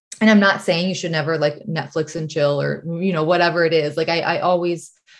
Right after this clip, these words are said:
I, I love to just relax and turn off too, but you know when you kinda should be doing something versus not doing something habit-wise. So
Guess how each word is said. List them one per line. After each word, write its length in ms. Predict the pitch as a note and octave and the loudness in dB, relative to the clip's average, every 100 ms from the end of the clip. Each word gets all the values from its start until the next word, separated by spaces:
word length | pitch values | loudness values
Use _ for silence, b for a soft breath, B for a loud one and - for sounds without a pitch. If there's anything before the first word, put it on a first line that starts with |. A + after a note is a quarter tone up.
| b b _ | b b _
I, 140 | F#3 | 0
I 140 | F#3 F3 | 2 2
love 360 | E3 F3 E3+ | 2 0 0
to 100 | - | -2
just 220 | E3 E3 D#3+ | -2 -2 -2
relax 440 | E3 D#3 D#3 - | 0 0 -2 -6
and 100 | D#3 | -8
turn 200 | - D#3+ | -4 -2
off 240 | C#3+ D3 | -2 -4
too, 360 | - G3 D#3+ D3 | -8 -6 -4 -4
but 300 | C#3+ D#3+ - b b b _ _ | -2 -2 -2 b b b _ _
you 180 | F3+ G3 | -2 0
know 480 | F#3+ F#3+ F#3 F3 E3 | 2 2 4 2 0
when 220 | D#3 E3 | 0 -2
you 280 | D#3+ D#3+ - | -2 -6 -8
kinda 180 | - F3 | -10 -8
should 220 | D3 E3+ | -6 -6
be 80 | D#3 | -4
doing 240 | D#3 D3+ D3+ | -4 -6 -6
something 360 | D3+ C#3+ D#3 | -8 -8 -6
versus 220 | D3+ D3 | -6 -6
not 240 | D3 C3+ - | -4 -4 -4
doing 240 | - - | -8 -10
something 500 | - C#3 C#3+ C#3 C#3+ | -10 -10 -8 -6 -6
habit-wise. 800 | - D#3 D3+ B2 - A#2 F#2 - | -4 2 2 2 -2 -4 -4 -6
So 440 | - G#3 F#3 F#3+ | 0 4 4 2